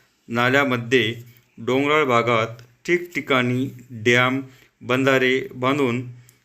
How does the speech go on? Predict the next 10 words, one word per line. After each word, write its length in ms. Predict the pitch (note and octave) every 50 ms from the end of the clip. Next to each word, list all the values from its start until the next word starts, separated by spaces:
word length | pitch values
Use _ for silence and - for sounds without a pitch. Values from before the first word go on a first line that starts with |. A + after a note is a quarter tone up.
| _ _ _
पाणी 280 | C3+ C#3 C#3 C#3+ D3+ D3
अडवण्यात 500 | - C#3 B2 B2 C3 B2+ C3+ C3+ C3+ A2+
आले 280 | G#2 G2 F#2+ G2 G2+ - - - _ _ _ _ -
आणि 460 | C#3+ C#3 D3+ D#3 C#3+ B2 A#2+ A#2+ A#2+ B2 - - - - _ -
या 240 | B2 C#3 D#3 D#3+ -
माध्यमातून 920 | D#3+ C#3+ C#3 C3 B2 A#2+ C#3+ C3+ C3 B2+ B2+ B2+ C#3 B2 A2+ A2+ C3 C#3
तालुक्यात 600 | - - - B2+ C3 C3+ C#3 C3 - C3+ C3+ C#3 C3+ - - _ - - - _ _ _ _ _ -
चारशे 300 | - D3 D3 D3 - F3
पन्नास 500 | - - - C3 C3+ C#3 C#3+ D3+ D3 - -
डॅम, 320 | B2 A#2+ C3 C3 C3+ C3+